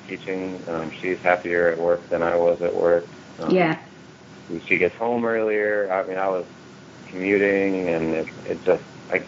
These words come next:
Speaker 1: but she gets more times with the kids than I did, and, uh, I just love being home. So the, the dynamic fits better for us when we
Speaker 2: That's
Speaker 1: try
Speaker 2: great.
Speaker 1: both ways, so we can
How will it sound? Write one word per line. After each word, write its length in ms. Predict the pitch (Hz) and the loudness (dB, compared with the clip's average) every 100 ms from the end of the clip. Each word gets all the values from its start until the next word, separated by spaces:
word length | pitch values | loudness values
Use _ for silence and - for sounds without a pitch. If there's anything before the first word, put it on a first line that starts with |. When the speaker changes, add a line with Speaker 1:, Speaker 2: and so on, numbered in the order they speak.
| - | -6
Speaker 1:
but 100 | 95 - | -8 0
she 80 | 117 | 4
gets 200 | 113 - | 4 4
more 140 | 98 | 0
times 300 | 95 101 95 | 2 2 2
with 120 | 90 90 | 0 -4
the 80 | |
kids 360 | 90 - 95 82 | -6 0 0 2
than 120 | 87 | 0
I 180 | 92 95 | 2 2
did, 360 | 90 92 92 82 | 4 6 6 2
and, 180 | 80 - - - - - - - | -2 -8 -16 -20 -20 -20 -18 -8
uh, 140 | 78 80 | -2 4
I 120 | 113 | 2
just 100 | 113 | 4
love 160 | 95 85 | 2 4
being 200 | 87 78 | 0 2
home. 360 | 85 87 82 78 - | 4 4 2 -6 -2
So 320 | 85 85 82 - - - - - - | 4 4 2 -4 -18 -20 -20 -14 -4
the, 120 | 87 - - - | -2 -4 -10 0
the 100 | 92 | 2
dynamic 500 | 101 101 113 113 95 - | 4 4 4 4 0 0
fits 160 | 120 - - - | -2 -2 -8 2
better 300 | 95 90 85 - | 4 4 2 0
for 220 | 87 80 | 2 4
us 120 | 76 - | 2 -4
when 120 | 82 80 | -8 -6
we 80 | |
Speaker 2:
That's 180 | 82 165 | 2 4
Speaker 1:
try 80 | 90 | 4
Speaker 2:
great. 320 | 82 85 - | 4 2 0
Speaker 1:
both 80 | 82 | -2
ways, 200 | 80 78 76 82 | -2 -2 -6 -4
so 200 | 80 80 | -2 0
we 100 | 82 | -4
can 360 | 80 80 80 | -4 -6 -6